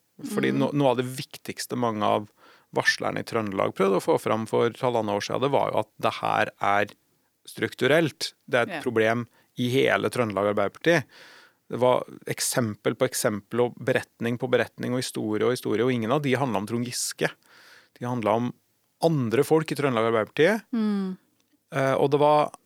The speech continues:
Speaker 1: beskrivelser av episoder og hendelser og erfaringer som inngikk i et slags system, ikke sant? Der seksuell makt og politisk makt glir over i hverandre, der du har seksualiserte drikkeleiker med seksten år gamle jenter og femti år gamle menn til stede.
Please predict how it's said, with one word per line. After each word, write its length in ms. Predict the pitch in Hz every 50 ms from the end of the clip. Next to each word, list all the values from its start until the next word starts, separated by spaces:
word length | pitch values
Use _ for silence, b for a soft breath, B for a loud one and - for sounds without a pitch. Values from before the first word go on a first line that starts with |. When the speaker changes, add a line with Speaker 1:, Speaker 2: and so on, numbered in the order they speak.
| - - -
Speaker 1:
beskrivelser 540 | 139 147 147 - - 156 131 113 - 143 139
av 220 | 139 135 143 139 -
episoder 720 | - 147 - 151 - - - 185 175 165 151 139 147 160 156 -
og 80 | 156 -
hendelser 560 | - - 165 147 127 117 110 107 - 139 139
og 160 | 139 139 135
erfaringer 500 | - - 127 120 110 104 104 104 117 123
som 220 | - 143 135 131 -
inngikk 540 | - 139 113 113 110 110 120 131 - - - -
i 80 | 143 135
et 140 | 135 -
slags 320 | - - 151 151 - - -
system, 520 | - 160 - - - 175 196 214 202 175 156
ikke 140 | 143 147
sant? 220 | - 170 165 156 -
Der 320 | 139 135 139 139 143 139 - B B B B B B B B B
seksuell 500 | B - 160 151 - - - 156 147 147
makt 260 | 147 151 - - -
og 80 | 151 -
politisk 340 | - 139 123 - - 117 -
makt 240 | 135 135 - - -
glir 160 | 127 127 110
over 200 | 117 117 110 107
i 60 | 107
hverandre, 800 | 101 - 110 - 151 165 165 156 156 143 143 147 151 151 151 139 - b b b b b b b b b b b - -
der 300 | 120 120 127 123 123 127
du 100 | 131 110
har 480 | 113 117 113 113 113 117 117 117 117 107
seksualiserte 840 | 104 - - 127 120 - - 123 120 113 - - 113 - - 104
drikkeleiker 800 | 101 127 143 - _ - 127 117 117 120 120 - - - 135 120
med 240 | 123 120 117 113 113
seksten 340 | - 131 123 113 - 120 120
år 80 | 120
gamle 240 | 117 120 113 113 113
jenter 380 | 113 113 113 110 - - 110 113
og 100 | 110 107
femti 300 | - 113 107 101 - 113
år 80 | 117 117
gamle 200 | 110 107 107 104
menn 240 | 113 120 127 127
til 120 | - - 127
stede. 540 | - - 131 127 123 123 123 123 127 131